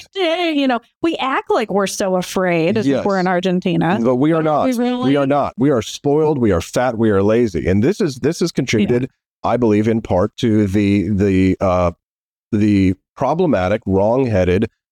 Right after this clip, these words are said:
Speaker 2: foreign policy of American libertarianism, right? Of, of anarcho-capitalism, which is in stu-, such stark contrast to the foreign policy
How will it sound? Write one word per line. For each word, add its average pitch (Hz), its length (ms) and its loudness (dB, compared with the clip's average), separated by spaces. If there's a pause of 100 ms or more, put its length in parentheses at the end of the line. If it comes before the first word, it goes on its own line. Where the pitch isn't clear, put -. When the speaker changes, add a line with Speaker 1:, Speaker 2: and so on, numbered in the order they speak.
(120)
Speaker 2:
foreign 127 400 0
policy 135 560 0
of 85 100 0
American 87 480 0
libertarianism, 71 920 -2
right? 90 200 0
Of, 90 380 -2
of 92 300 -2
anarcho-capitalism, 107 1160 -2 (340)
which 113 180 -2
is 117 120 -2
in 120 100 0
stu-, - 360 -4
such - 380 -4
stark 107 360 -2
contrast 101 800 -2 (120)
to 120 260 2
the 98 160 0
foreign 107 300 -2
policy 113 580 -2